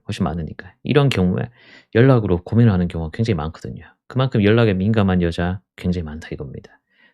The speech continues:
근데 이게 사서 걱정을 하고요. 어, 또 소심하고 내가 더 이 상대방을 좋아하고 있는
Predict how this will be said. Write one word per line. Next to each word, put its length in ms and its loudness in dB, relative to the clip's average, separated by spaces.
근데 120 2
이게 140 4
사서 340 0
걱정을 380 2
하고요. 380 -2
어, 180 -12
또 320 0
소심하고 680 -2
내가 280 0
더 420 -2
이 40 -10
상대방을 400 0
좋아하고 420 4
있는 180 -6